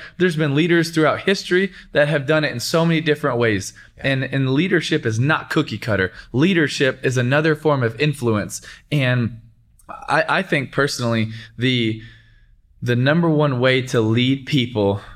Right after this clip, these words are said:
Speaker 1: is not for them to like you.
Speaker 2: <laughs>
Speaker 1: It's for them to respect you.
Speaker 2: That's good.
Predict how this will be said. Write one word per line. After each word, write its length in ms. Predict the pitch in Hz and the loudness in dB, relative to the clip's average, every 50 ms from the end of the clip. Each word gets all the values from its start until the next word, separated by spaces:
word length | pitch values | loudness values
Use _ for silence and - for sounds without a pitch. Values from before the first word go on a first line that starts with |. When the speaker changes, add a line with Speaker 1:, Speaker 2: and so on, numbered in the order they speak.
| - - - - | -20 -18 -8 -4
Speaker 1:
is 200 | 117 113 107 107 | -2 -2 -2 0
not 400 | 113 123 135 147 147 135 - - | 0 0 2 2 0 0 -2 -4
for 120 | - 131 | -2 -2
them 220 | 123 123 123 120 120 | 0 0 0 -2 0
to 140 | - 120 | -2 -2
like 320 | 101 95 90 82 82 - - | 0 0 0 -2 -4 -8 -10
you. 180 | 78 73 - - - - _ _ _ _ _ _ - _ _ _ _ - - | -10 -10 -10 -12 -16 -20 _ _ _ _ _ _ -20 _ _ _ _ -12 -12
Speaker 2:
<laughs> 40 | 131 - - 160 - - - 135 - | -10 -6 -6 -6 -6 -4 -8 -2 -2
Speaker 1:
It's 160 | 151 147 - | -2 -2 -2
for 140 | - 131 127 | -2 0 0
them 160 | 127 127 123 123 | 2 0 0 0
to 120 | - 123 | -2 0
respect 540 | 107 98 - - - - 90 - - - - | 0 0 -2 -2 -2 -4 -4 -4 -4 -8 -8
you. 100 | - - | -8 -8
Speaker 2:
That's 220 | - 90 - - | -8 -10 -14 -14
good. 340 | - - 95 90 90 85 80 | -10 -8 -6 -6 -6 -8 -10